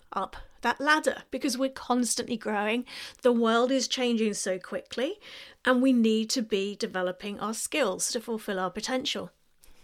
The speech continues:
So bad feedback or lack of feedback means people don't develop. They don't perform to their potential. They come back to their annual performance review every December or whenever your organisation runs them thinking,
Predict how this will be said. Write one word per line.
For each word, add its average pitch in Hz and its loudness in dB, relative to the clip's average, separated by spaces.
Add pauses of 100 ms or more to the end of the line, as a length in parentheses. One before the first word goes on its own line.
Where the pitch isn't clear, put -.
(180)
So - -2
bad 311 6
feedback - -2 (500)
or 247 8
lack 247 8
of 269 -2
feedback 170 -6
means 247 2
people 269 2
don't 233 2
develop. - -8 (580)
They 247 4
don't 269 6
perform 180 -8
to - -12
their 190 -6
potential. - -6 (400)
They - 2
come 285 4
back 214 4
to - -6
their 226 -2
annual 254 4
performance 247 2
review 185 -2
every 220 -2
December 247 2
or 214 -2
whenever 220 0
your 214 0
organisation 208 0
runs 294 2
them 214 -2
thinking, 226 -4